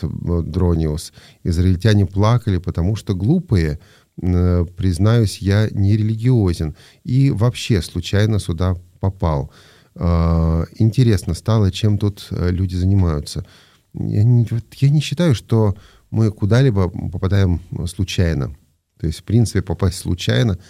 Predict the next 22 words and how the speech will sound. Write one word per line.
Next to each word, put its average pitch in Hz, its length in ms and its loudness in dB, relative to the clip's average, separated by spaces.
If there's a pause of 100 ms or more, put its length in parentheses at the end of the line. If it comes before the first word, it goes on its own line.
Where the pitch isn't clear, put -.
(520)
ну, 95 400 2 (1300)
вот 104 220 0
вы 113 120 6
сами 101 280 4
ведь 80 160 -6
не 90 100 -2
го-, 85 100 -6
ведь 98 240 -6
сами 107 260 2
вы 82 120 0
говорите 82 520 -4 (360)
о - 120 -6
том, 90 240 0
почему 92 400 0
вы 80 80 0
попали. 78 400 -4
Вам 101 200 2
интересно 92 460 0
стало. 73 400 -6
Это 90 180 -6
уже 101 100 -2
причина, 85 560 -6